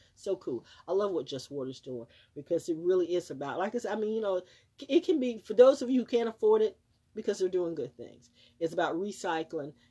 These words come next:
and keeping our oceans clean. And I mean, I really need my oceans clean 'cause I want, I don't wanna eat plastic fish. I wanna eat fish, fish. I'm not gonna say I'm ever gonna be a veget-, I've been vegan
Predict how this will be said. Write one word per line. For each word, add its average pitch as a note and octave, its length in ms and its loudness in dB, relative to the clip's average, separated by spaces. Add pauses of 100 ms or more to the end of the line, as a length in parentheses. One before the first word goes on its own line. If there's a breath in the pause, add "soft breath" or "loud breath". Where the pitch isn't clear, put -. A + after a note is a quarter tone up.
(100)
and C3+ 100 -6
keeping D#3+ 300 -8
our C#3 80 -6
oceans C3 360 -6
clean. C3+ 440 -12
And C3+ 100 -10
I D3 60 -8
mean, C#3 180 -8
I F3 120 0
really D#3 340 -4
need D3 200 -10
my D3 160 -8
oceans D3+ 360 -12
clean F3 320 -10
'cause C#3 160 -12
I D3+ 100 -4
want, F3 300 -6
I F#3 120 -4
don't G3+ 140 -8
wanna G3 220 -6
eat G3 180 -12
plastic - 520 -4
fish. B2 340 -2
I F3 60 2
wanna A#3 180 4
eat B3 200 0
fish, D#4+ 320 0
fish. E3+ 280 6 (340 loud breath)
I'm D#4 300 6
not D4 240 4
gonna C#4+ 240 6
say C#4 160 2
I'm C4+ 200 2
ever C4+ 220 0
gonna A3 160 0
be F#3 140 4
a E3 40 2
veget-, E3 320 2
I've G3 220 2
been A#3+ 240 2
vegan D#3 460 -2